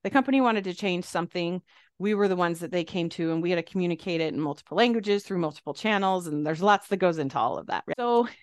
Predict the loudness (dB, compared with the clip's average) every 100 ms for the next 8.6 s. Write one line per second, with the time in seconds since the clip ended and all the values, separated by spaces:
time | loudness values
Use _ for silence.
0 | _ 2 4 4 2 2 0 0 -2 -2
1 | -4 -2 -2 0 0 -2 -6 _ _ 0
2 | 2 4 4 2 0 -4 _ -2 0 0
3 | 2 2 4 2 2 0 -4 -4 -2 -4
4 | 0 0 0 0 -2 -2 -16 _ _ _
5 | _ _ 0 4 6 6 2 0 -10 _
6 | -8 2 6 6 4 4 4 6 6 4
7 | -4 _ _ _ _ _ _ 2 4 2
8 | -2 -2 0 0 -2 -4